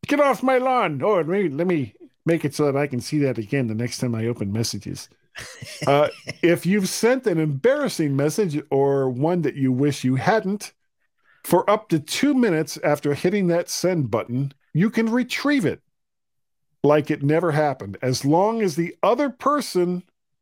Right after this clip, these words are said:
Speaker 1: hasn't read it yet.
Speaker 2: Yeah. I, I think, and if that other person has read it, it will still edit, I think, and delete it,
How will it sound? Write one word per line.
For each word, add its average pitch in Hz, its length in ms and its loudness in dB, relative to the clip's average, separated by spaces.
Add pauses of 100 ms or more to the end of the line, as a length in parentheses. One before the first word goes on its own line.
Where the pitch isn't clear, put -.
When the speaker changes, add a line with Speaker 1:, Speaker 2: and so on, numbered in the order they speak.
(400)
Speaker 1:
hasn't 143 400 0
read 120 220 -2
it - 100 -10
yet. - 220 -10 (580)
Speaker 2:
Yeah. 101 680 -6 (1400)
I, 170 560 -4 (160)
I 160 480 -2 (120)
think, 113 480 -4 (160)
and 127 160 0
if 160 300 -2
that 151 180 -2 (120)
other 135 200 -4
person 131 380 -4
has 156 320 -4
read 92 180 -2
it, 92 240 -12 (120)
it 135 220 -4
will 143 240 2
still 170 600 -2
edit, 135 580 0 (200)
I 101 60 -8
think, 98 320 -6
and 95 120 -4
delete 123 440 0
it, - 340 -10